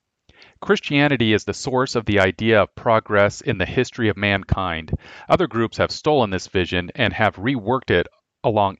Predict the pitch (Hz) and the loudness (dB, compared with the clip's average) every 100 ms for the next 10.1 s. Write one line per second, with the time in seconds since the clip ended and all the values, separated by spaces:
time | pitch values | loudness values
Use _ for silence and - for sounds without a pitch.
0 | - 131 123 117 101 - 120 - 90 95 | -4 -2 0 2 0 0 -6 -4 -6 0
1 | 107 85 78 - - - - 151 123 104 | 0 0 -4 -14 -20 -12 -4 -2 0 2
2 | 104 135 143 143 139 - _ - 113 92 | 2 0 -2 -2 -2 -2 _ -6 -4 -2
3 | - 123 98 - 123 131 - 113 120 113 | -2 -2 -2 2 2 2 -2 -4 -4 -2
4 | 117 113 - 131 139 139 131 120 107 98 | -2 -4 -4 -4 -2 2 2 0 -6 -8
5 | 87 85 - - - 113 - 156 - 113 | -4 -4 -4 -20 -8 -6 -2 -2 -2 -4
6 | 127 131 117 117 104 98 - - 151 - | 0 0 0 -2 0 -2 -2 -4 -4 -4
7 | 117 110 120 113 98 - 113 - 98 92 | -4 -2 0 0 0 0 -2 -2 -4 -4
8 | 87 90 92 - - 135 - - - 135 | -4 -4 -6 -16 -4 -2 -2 -4 0 2
9 | 113 95 - 110 92 - 113 87 - - | 2 2 -2 -4 -4 -2 2 4 2 -10